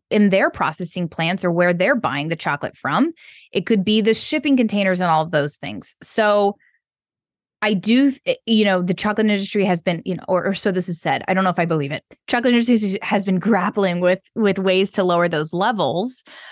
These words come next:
And so Consumer Reports scientists recently measured the amount of heavy metals in twenty-eight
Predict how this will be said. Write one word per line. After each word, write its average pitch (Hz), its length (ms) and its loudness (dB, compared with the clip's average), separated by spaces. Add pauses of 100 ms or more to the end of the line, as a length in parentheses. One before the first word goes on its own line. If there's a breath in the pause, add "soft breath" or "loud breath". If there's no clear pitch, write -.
(480 loud breath)
And 196 400 2
so 202 380 2
Consumer 220 380 0
Reports 240 440 0
scientists 190 460 -2
recently 180 640 0
measured 170 800 0
the 180 180 0
amount 170 520 0
of 165 240 2
heavy 165 200 -2
metals 160 360 0
in 180 120 0
twenty-eight 175 560 0